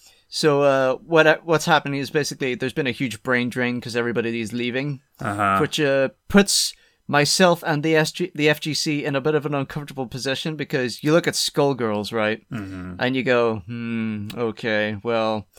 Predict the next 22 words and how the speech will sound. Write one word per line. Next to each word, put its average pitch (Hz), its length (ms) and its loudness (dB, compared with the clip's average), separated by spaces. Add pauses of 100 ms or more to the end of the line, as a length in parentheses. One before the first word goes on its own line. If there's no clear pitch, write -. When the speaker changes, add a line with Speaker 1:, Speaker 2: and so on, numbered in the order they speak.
(300)
Speaker 1:
what 147 180 -4
can 151 140 -2
we 135 100 -2
salvage 117 560 0
<laughs> - 140 -12
from 131 160 -2
this?" 135 360 -2
You 160 80 0
know, 123 160 2 (280)
there's 160 180 2
the 175 140 2
incredibly 165 520 6
cynical, 156 680 4 (300)
"How 254 200 4
will 240 140 0
this 208 200 4
affect 170 360 2
the 147 80 0
things 147 380 -2
that 117 260 -6
I 127 220 -2
like?" 107 300 -6